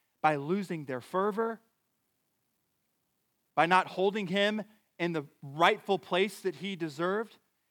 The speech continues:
And they needed to turn away from that error. They needed to turn back to Christ. And let me say here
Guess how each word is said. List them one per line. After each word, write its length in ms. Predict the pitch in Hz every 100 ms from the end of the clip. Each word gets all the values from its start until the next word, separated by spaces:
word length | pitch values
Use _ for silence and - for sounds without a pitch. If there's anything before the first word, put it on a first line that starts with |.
| -
And 120 | 160
they 140 | 185 220
needed 300 | 226 196 185
to 100 | 180
turn 380 | - 214 226
away 340 | 240 214 196 190
from 200 | 190 175
that 180 | 156 147
error. 400 | 170 202 220 233 - -
They 140 | 165 175
needed 300 | 180 160 151
to 80 | 151
turn 360 | - 208 220
back 340 | 196 190 190 -
to 100 | 185
Christ. 460 | - 190 156 151
And 80 | 165
let 80 | 190
me 80 | 220
say 200 | - 190
here 220 | 180 156